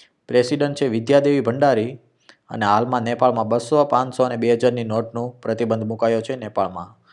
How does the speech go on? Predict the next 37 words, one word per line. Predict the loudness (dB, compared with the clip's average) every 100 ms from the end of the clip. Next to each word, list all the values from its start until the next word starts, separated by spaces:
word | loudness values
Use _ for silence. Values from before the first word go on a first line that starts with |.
| _ _ _ _ -8
કે |
તુલસી | -4 -4 -2 -4
ગીરી | -2 -4
છે | 0 0 2
ત્રાણું | 0 -4 -4 -4
વર્ષની | -4 -6 -6
ઉંમરે | -2 -2
પૂર્વ | 0 0 2
વડાપ્રધાન | 0 -2 -4 -6 -8
હતા, | -6 -6 -6 -12 _ _ _ _ _ _
જેનો | -6 -4
ફોટો | -2 -2 -2
જોઈ | 0 0
રહ્યા | 2 0
છો | 0 -2
આપણે, | -4 -4 -10 -12 _ _ _ _ _ -6
તો | -4
એ |
નેપાળના | -2 -2 4 4 4 -2
પૂર્વ | -4 -2 0 0
વડાપ્રધાન | -2 -4 -6 -10
હતા. | -12 -16 -18 _ _ _ _ _ _ _ _ _ _ _ _ _ _ _
પેટા | 0 2 2
નામની | 2 0 -2
એક | -4
સંસ્થા | -6 -6 0 0
છે, | 0 -4
ઇન્ડિયા | -4 -4 0 0
બે | 2 2
હજાર | 2 0
અઢારમાં | 0 0 -2 -8 -14 0
Person | 0 2 0 0
of | 2 2
the | 4
Year | 4 2
કોણ | 0 -2
બન્યું? | -6 -10 -14